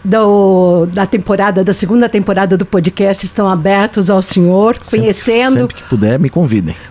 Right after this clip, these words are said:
Speaker 1: conhecendo aqui os nos-, as nossas instalações pela primeira vez. O
Speaker 2: Sim.
Speaker 1: senhor que é o quarto deputado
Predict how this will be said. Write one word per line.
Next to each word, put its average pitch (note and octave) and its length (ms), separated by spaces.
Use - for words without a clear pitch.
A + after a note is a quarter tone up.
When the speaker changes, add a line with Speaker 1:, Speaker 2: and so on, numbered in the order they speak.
Speaker 1:
conhecendo A3+ 720
aqui A3+ 480
os G3 200
nos-, G#3 380
as F#3+ 200
nossas G#3+ 420
instalações G3+ 880
pela G3 220
primeira G3+ 400
vez. G#3 500
O G3+ 60
Speaker 2:
Sim. G#3+ 80
Speaker 1:
senhor A3 160
que - 100
é G#3+ 40
o G3+ 40
quarto A3 460
deputado F#3 580